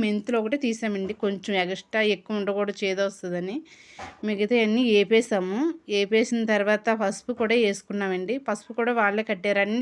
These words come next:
దానికి సరిపడా కట్టారు. ఇవి రెండు కేజీలు అండి. రెండు కేజీలు ఎండుమిరపకాయలకి వాళ్ళే సరుకులు, అంటే ఎవరైనా కొత్తగా తెలియని వాళ్ళు ఉంటారు కాబట్టి నేను చెప్తున్నాను. వాళ్ళ దగ్గరికి వెళ్ళి, "రెండు కేజీలు ఎండుమిరపకాయలు ఇవ్వండి,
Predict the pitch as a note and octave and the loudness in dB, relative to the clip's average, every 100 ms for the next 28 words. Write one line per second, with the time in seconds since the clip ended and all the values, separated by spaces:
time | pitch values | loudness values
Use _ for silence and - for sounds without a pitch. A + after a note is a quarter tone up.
0 | A#3+ A3+ A3+ A3+ G3 G#3+ A#3+ G#3+ F3+ G#3 | 0 0 0 -2 -2 0 -2 -2 -2 -2
1 | G3 B3+ E4 - - - - _ G#3+ A#3+ | 0 0 -2 -6 -20 -20 -20 _ 0 4
2 | A#3+ A3 A#3+ A3 G3+ F#3+ A3+ G#3 F#3 F3 | 4 2 2 4 4 4 2 2 0 -4
3 | - _ G#3 G3 G3+ A3 A3+ G3+ G3+ A3 | -8 _ -6 -4 -2 0 2 2 4 4
4 | G3+ G3+ A3 A3 G#3 F#3+ F3+ A3 C#4 A3+ | 4 2 0 0 0 0 0 -2 2 4
5 | G#3 G#3+ B3+ B3 G3+ A#3 G#3+ G#3+ A3+ G3+ | 4 4 2 2 0 2 2 4 4 4
6 | A3 A#3+ A3+ - G#3+ A#3 G#3+ G#3+ A3 A3 | 4 2 0 0 0 0 2 2 2 2
7 | A3 A3 G#3 A3 G#3+ A3+ G#3 G#3 C#4 C4 | 2 2 0 -2 0 -2 -4 -2 2 2
8 | A#3+ G#3+ F3+ - G#3 F#3 F#3+ D#4+ F4 - | 2 -2 -4 -4 -2 -2 -2 -4 -6 -16
9 | - - - - G#3 G#3 G#3 G#3+ A3+ A#3+ | -20 -20 -20 0 4 4 4 2 2 4
10 | A#3+ G#3+ G#3+ A3+ G#3+ G#3 G3+ G#3+ G#3+ G3 | 2 4 4 4 4 2 0 0 0 2
11 | G#3 A3+ G3+ G#3 G#3+ - G#3+ G3+ G3 G3+ | 2 2 4 0 -2 -2 -2 0 0 0